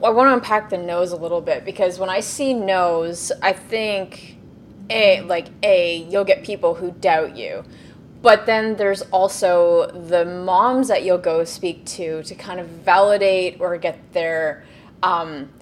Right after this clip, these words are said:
get an understanding of, like, who they are, why they would use the product and stuff like that. Um, can you, when you went out to moms to actually started to get feedback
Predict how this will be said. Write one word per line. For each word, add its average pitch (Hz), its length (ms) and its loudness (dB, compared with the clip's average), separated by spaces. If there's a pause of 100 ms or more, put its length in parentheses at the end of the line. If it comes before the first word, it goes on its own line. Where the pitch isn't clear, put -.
(760)
get 247 160 6
an 220 60 -4
understanding 214 800 0
of, 190 140 -4
like, 175 180 2
who 240 260 -6
they 214 200 2
are, 185 500 2
why 175 240 4
they 185 140 2
would 180 160 -6
use 170 200 -10
the 170 60 -16
product 208 560 0
and 202 80 -6
stuff 196 220 -4
like 190 180 -2
that. 190 300 0 (340)
Um, 190 260 -2
can 233 200 -4
you, 330 300 -4 (1300)
when 240 340 2
you 285 220 0
went 226 480 -2
out 208 240 0
to 190 100 -12
moms 156 360 -6
to 151 80 -4
actually 151 260 -8
started 156 380 -8
to 170 80 -12
get 151 240 -8
feedback 143 580 -8